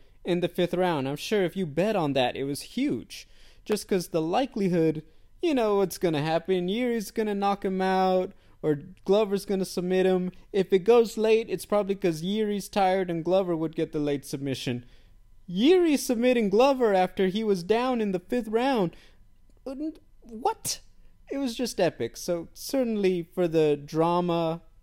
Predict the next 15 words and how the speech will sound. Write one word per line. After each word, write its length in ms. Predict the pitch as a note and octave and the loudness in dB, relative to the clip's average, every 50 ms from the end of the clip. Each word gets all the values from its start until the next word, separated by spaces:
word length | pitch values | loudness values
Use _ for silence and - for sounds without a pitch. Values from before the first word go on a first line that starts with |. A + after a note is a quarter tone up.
| - - | -8 -4
ending 320 | E3 E3 E3 F3 E3 E3+ | -4 -2 0 0 -2 0
by 120 | E3 D#3+ D#3 | 0 -2 -2
submission, 760 | D#3 - E3+ D3+ D#3+ D#3+ E3 D#3 - - F3+ E3+ F3 F3+ F3 - - - - _ _ - - | -2 -4 -8 -6 -4 -4 -4 -4 -4 -4 -4 -4 -4 -4 -8 -10 -18 -20 -20 _ _ -20 -8
perfectly 440 | - D#4 D4 - - F#3+ - D#3+ D3 | -4 -4 -4 -4 -6 -6 -4 -4 -2
great 300 | D3+ D#3+ D3+ D3+ D3 - | 0 2 2 2 2 0
one. 240 | E3 E3 E3+ F3 - - - - - - - | -2 -2 -4 -4 -8 -10 -18 -20 -20 0 0
Particularly 640 | C4 B3+ - E4+ D4+ - D4+ C#4+ C#4 C4+ C4 B3+ B3+ | 0 2 2 -2 -2 0 0 2 2 4 2 2 0
when 180 | B3 B3 A#3 | 0 0 0
you 100 | A#3+ C4+ | 0 0
look 180 | C#4 D4+ - - | -2 -2 0 2
at 140 | A3+ G3 F#3 | 2 2 2
Leon 400 | F#3 F#3 F#3 F3 D#3+ D3 C#3+ D3 | 2 0 0 0 0 0 0 0
Edwards, 640 | D#3 E3 E3 E3 E3+ E3+ E3 E3 E3 E3 D#3+ - - | 0 0 2 2 2 2 2 2 2 0 -2 -2 0
Alex 320 | D#3 D#3 D#3+ D#3+ - - | 0 2 0 0 -2 -6
Pereira, 640 | - - C#3+ C#3 C#3+ D3 D3 C#3+ D3 D3 C#3+ C#3+ C#3+ | -6 -4 0 2 2 2 4 4 4 4 2 0 -2